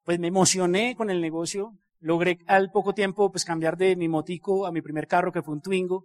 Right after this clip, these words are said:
El Twingo más lavado de la ciudad de Medellín.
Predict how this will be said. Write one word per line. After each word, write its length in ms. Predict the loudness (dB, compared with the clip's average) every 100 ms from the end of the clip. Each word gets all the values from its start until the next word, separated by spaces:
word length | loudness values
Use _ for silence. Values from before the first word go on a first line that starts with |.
| _ _ _ _ _ -14
El 160 | -6
Twingo 260 | -2 0 2
más 120 | 4
lavado 360 | 6 6 4 4
de 60 |
la 100 | 0
ciudad 180 | -2 -4
de 60 | -4
Medellín. 460 | -4 -2 -4 -6